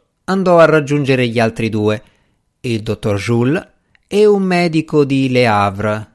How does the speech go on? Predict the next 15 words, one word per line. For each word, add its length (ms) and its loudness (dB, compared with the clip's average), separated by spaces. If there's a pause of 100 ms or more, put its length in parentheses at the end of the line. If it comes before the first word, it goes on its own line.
(140)
nello 200 -2
studio 380 -4
di 120 -6
zia 160 -2
Pauline, 680 -4 (300)
che 100 -12
era 140 -4
stato 300 -2
messo 400 -2
a 80 4
loro 340 0
disposizione 1000 -6
per 180 -4
il 140 -6
consulto. 720 -14